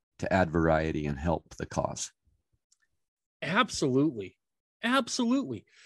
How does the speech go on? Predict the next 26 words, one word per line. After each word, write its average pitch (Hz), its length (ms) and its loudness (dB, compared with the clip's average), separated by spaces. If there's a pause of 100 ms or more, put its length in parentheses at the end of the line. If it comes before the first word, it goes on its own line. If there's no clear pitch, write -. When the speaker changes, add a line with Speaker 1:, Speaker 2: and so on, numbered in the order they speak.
(260)
Speaker 2:
I, 185 100 -2 (100)
you 214 180 2
know, 220 260 0
it, 175 140 -14 (240)
and, 233 220 -2
and 226 180 2
I 208 100 6
find 240 300 0
it - 140 -4
fascinating 147 560 0
because 135 420 -2 (460)
the 151 80 4
more 196 260 6
I 233 80 6
do 202 180 0
these 180 200 -2
podcasts, 170 720 -2
the 170 100 2
more 160 360 2
I 160 100 4
realize, 143 580 0
'cause 156 180 -4
at 165 120 0
first, 262 240 -2
when 180 120 2
I 147 60 0